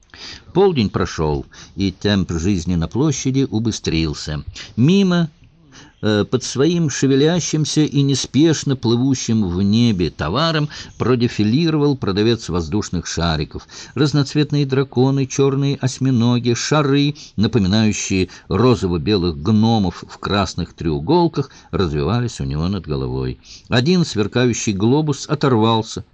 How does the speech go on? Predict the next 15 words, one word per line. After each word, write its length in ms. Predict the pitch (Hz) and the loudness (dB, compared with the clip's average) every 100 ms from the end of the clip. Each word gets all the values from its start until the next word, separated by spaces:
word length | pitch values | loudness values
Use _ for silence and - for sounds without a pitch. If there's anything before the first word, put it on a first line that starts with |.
| _ | _
и 160 | - 302 | 0 2
понесся 720 | - 92 117 127 - - 85 | 2 2 2 0 -6 -6 -4
ввысь, 540 | 71 73 98 170 - - - | -4 -4 -2 -2 -6 -12 -14
стремительно 640 | - - - 107 170 135 139 | -12 -6 0 0 0 -2 -4
уходя 460 | 127 104 92 95 | -2 -2 0 -2
к 100 | - | -4
серым 580 | - - 131 143 135 135 | -8 -2 0 0 -2 -2
и 120 | - 92 | -4 -4
белым 500 | 69 104 85 80 69 | -2 0 0 -2 -6
облакам, 580 | 57 - - 143 151 147 - _ | -10 -10 -2 0 0 -4 -12 _
повисшим 720 | - 82 85 113 - - 98 82 | -4 -2 0 -2 -6 -6 -4 -2
над 180 | 80 | -4
горами 560 | 67 73 76 95 101 95 - | -6 -6 -4 -2 -2 -4 -10
за 240 | - 60 | -12 -10
городом. 540 | 78 73 73 69 - | -8 -8 -8 -8 -10